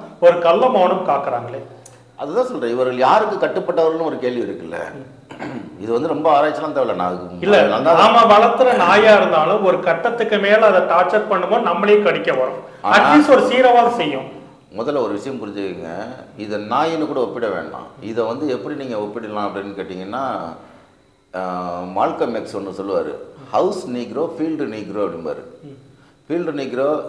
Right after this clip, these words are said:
Speaker 2: என்னைக்காவது ஒரு வலி ஏற்பட்டதுன்னா ஒரு அழு-, அளவாவது செய்வான்,
Speaker 1: ம்.
Speaker 2: எப்பவாவது உரிமையாவது பேசுவான். ஆனா இந்த ஹவுஸ் நீக்ரோ இருக்கான் பாத்தீங்களா, முதலாளிக்கு காய்ச்சல் வந்தா இவன் மாத்திரை சாப்பிட்டுட்டு இருப்பான்,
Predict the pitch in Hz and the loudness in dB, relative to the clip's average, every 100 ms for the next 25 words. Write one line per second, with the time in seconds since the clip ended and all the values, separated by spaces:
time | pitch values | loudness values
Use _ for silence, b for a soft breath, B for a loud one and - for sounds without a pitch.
0 | - 113 135 135 131 147 139 110 120 143 | -10 -10 -8 -4 -2 -2 -2 -4 -2 -2
1 | 123 - 110 101 104 113 131 - - - | -2 -4 -8 -8 -8 -6 -6 -8 -14 -8
2 | 113 110 - - - - 131 147 120 156 | -4 -4 -8 -16 -8 -2 2 4 4 4
3 | 151 151 151 117 90 - - - 143 135 | 4 4 0 -4 -6 -10 -14 -20 -18 -6
4 | 117 131 156 151 151 143 139 139 135 131 | -4 -2 2 2 2 0 -4 -2 -4 -4
5 | 113 104 85 69 - - _ _ _ 135 | -6 -6 -10 -12 -16 -20 _ _ _ -20
6 | _ 117 135 139 131 131 123 156 226 202 | _ -2 2 2 0 -2 0 2 0 -2
7 | 160 120 117 104 101 101 92 95 107 123 | -6 -2 -2 -2 -4 -6 -10 -6 -4 -4
8 | 104 92 107 147 165 160 151 131 113 135 | -6 -6 -4 0 2 2 0 -4 -2 -2
9 | - 127 120 135 117 117 117 123 117 95 | -2 -6 -2 -2 -2 -2 -2 -2 -4 -6
10 | 92 - - 71 | -6 -12 -14 -14